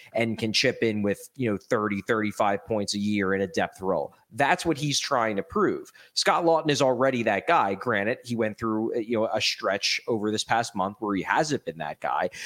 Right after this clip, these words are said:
but he's been that guy for quite a while. So I'm expecting Laughton to get back to it. I think what you're seeing over these last couple games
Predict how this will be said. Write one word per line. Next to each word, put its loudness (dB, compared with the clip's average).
but 2
he's 0
been 4
that 2
guy 4
for -4
quite 2
a 0
while. -2
So 0
I'm 4
expecting 0
Laughton 4
to -2
get 2
back 2
to 2
it. 2
I 4
think -2
what 2
you're 2
seeing 0
over -2
these -2
last 0
couple 0
games -2